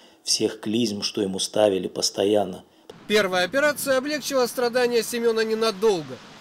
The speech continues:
Speaker 2: Через несколько дней состояние ребёнка вновь ухудшилось. И снова реанимация. Медики нашли в брюшной полости мальчика ещё один гнойник.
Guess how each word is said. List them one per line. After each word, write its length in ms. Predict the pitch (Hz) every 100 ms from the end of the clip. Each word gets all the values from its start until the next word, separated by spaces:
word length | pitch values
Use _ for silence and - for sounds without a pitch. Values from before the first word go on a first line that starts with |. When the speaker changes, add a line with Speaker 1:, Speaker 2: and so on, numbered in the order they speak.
| -
Speaker 2:
Через 260 | - 208 180
несколько 460 | 202 - 185 208 202
дней 220 | 277 240
состояние 500 | 240 - 254 254 240
ребёнка 420 | 226 233 214 220
вновь 360 | 208 226 214 214
ухудшилось. 680 | - 226 180 - 139 120 - - -
И 100 | 185 208
снова 440 | 220 262 247 208
реанимация. 720 | 190 180 190 202 180 - 143 - - - -
Медики 340 | 254 269 262
нашли 360 | 262 233 254 254
в 60 | 214
брюшной 360 | 220 - 233
полости 420 | 226 233 208 214
мальчика 460 | 214 220 214 - 220
ещё 420 | 214 170 - 262
один 260 | 240 190 165
гнойник. 520 | 165 180 185 190